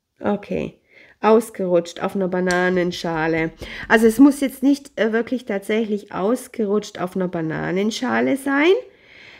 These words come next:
ähm, sondern ja, das ist mal schief gelaufen. Das ist mal schief gelaufen, aber es findet hier wieder den Weg.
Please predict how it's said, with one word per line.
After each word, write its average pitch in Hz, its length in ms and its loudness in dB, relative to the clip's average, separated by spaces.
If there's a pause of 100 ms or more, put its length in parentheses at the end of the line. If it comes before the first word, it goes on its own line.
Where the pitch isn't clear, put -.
(120)
ähm, 247 420 4 (1400)
sondern 254 680 2
ja, 190 420 0 (300)
das 214 200 -4
ist 302 200 -2
mal 247 160 4
schief 175 340 -2
gelaufen. - 720 -12 (580)
Das 220 200 -4
ist 302 160 0
mal 202 180 2
schief 262 340 0
gelaufen, 254 520 0
aber 202 200 2
es 185 200 -6
findet 262 420 4
hier 226 220 0
wieder 208 180 4
den 214 240 4
Weg. 202 240 4